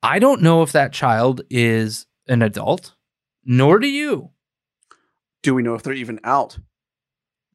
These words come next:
Speaker 1: That's my point in all of this. It
Speaker 2: Mm.
Speaker 1: shouldn't matter either way.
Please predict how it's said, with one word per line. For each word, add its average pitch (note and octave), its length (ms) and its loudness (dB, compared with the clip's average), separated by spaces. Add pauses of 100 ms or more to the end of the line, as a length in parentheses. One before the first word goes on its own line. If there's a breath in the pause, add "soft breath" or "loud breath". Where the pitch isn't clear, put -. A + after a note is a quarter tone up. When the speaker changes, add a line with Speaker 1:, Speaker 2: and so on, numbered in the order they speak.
(1500)
Speaker 1:
That's D3+ 360 -2
my F3+ 200 2
point G#3 440 0
in D#3 80 0
all G#3+ 240 6
of C3+ 60 0
this. B2+ 200 -6
It E3+ 140 -2
Speaker 2:
Mm. - 20 -6
Speaker 1:
shouldn't F#3 380 0
matter E3 380 2
either D3 300 2
way. D3 540 0